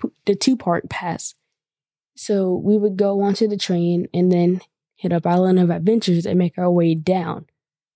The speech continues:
So keep in mind, we're making our way up through Universal and then making our way down through Island of Adventures. So going through Island of Adventures, you have, like, Jurassic World, uh, Harry Potter, the water ro-,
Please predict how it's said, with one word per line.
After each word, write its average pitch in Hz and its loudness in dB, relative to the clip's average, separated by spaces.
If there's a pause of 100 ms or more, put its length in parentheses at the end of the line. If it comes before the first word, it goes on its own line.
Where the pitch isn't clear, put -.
(480)
So 175 -4 (280)
keep 190 0
in 185 -2
mind, 180 2
we're 180 4
making 196 2
our 190 2
way 180 0 (100)
up 233 -4
through 247 2
Universal 180 2
and 185 0
then 170 0
making 180 0
our 180 2
way 175 4
down 180 0
through 175 -2
Island 160 0
of 160 2
Adventures. 156 -4 (840)
So 180 -2
going 196 0
through 190 0
Island 170 2
of 165 2
Adventures, 233 0
you 220 2
have, 185 -2
like, 165 -4
Jurassic 160 -2
World, 220 0 (760)
uh, 151 -14
Harry 180 -4
Potter, 208 0 (200)
the 175 0
water 202 2
ro-, 202 0